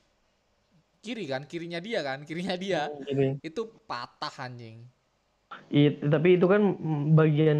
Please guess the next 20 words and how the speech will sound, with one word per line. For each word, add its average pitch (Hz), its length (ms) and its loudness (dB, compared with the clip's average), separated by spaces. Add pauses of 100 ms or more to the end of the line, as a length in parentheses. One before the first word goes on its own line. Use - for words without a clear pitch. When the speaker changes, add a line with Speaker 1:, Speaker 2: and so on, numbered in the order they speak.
(120)
Speaker 2:
itu 190 180 0
bagian 170 460 4
dari 160 180 4
gini 202 300 4
loh, 143 160 2
Cuk. 165 240 -2
Bagian 151 320 0
dari 147 320 2 (340)
topengnya 214 520 2
nggak 185 80 4
Speaker 1:
Topeng, 202 100 2
Speaker 2:
sih? 214 80 0
Speaker 1:
topeng, 123 300 -10
bagian 117 260 -12
dari 120 160 -12
topeng. 120 320 -18
Speaker 2:
Hmm. 156 320 0 (320)
Speaker 1:
Tanduk-tandukan, 160 640 -6
Cuk. 135 260 -8
Kan 170 160 -10